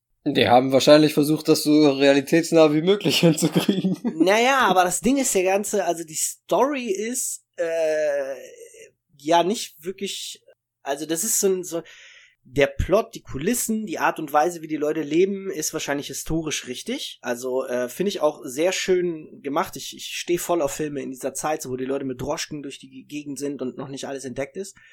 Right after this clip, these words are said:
Speaker 2: Ähm,
Speaker 1: Eine
Speaker 2: dann
Speaker 1: Droschke ist
Speaker 2: diese
Speaker 1: eine Kutsche, ne?
Speaker 2: Eine Droschke ist eine Kutsche, ja,
Speaker 1: Für die,
Speaker 2: sorry,
Speaker 1: die es nicht
Speaker 2: genau, hätte ich
Speaker 1: wissen.
Speaker 2: sagen müssen. Die, die, äh, äh,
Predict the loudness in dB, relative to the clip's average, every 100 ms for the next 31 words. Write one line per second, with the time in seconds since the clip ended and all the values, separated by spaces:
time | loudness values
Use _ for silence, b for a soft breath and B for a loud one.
0 | b b b b -2 0 -2 -8 _ _
1 | _ _ 0 2 6 6 6 6 4 4
2 | 2 4 2 2 2 0 -2 _ _ _
3 | _ -6 -2 0 0 -2 -2 -4 -6 -6
4 | -8 -2 0 2 4 2 2 0 -2 -4
5 | -4 -6 -6 -8 -12 -16 -20 _ _ _
6 | _ _ -8 -6 -4 -6 -6 -8 -6 -4
7 | -4 -8 -8 -8 -10